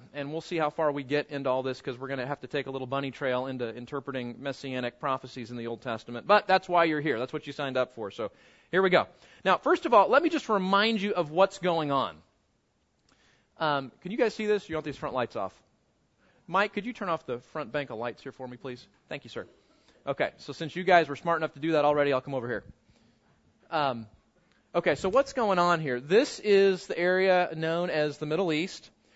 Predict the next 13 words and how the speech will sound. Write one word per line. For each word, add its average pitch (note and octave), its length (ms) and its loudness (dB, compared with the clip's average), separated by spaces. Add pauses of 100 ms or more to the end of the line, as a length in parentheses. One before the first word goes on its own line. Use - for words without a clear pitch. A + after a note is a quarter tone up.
(220)
See E3 100 -8
the C#3+ 80 -4
Mediterranean F#3 680 0
Sea. F#3 460 -2 (640)
And, D3+ 320 2
uh, D3 180 6
we D#3+ 100 2
see D#3+ 260 -2
this A#3 480 6 (320)
little G#3+ 560 6
teeny F#4 640 -2
tiny C4+ 540 -2
dotted, F#3 840 2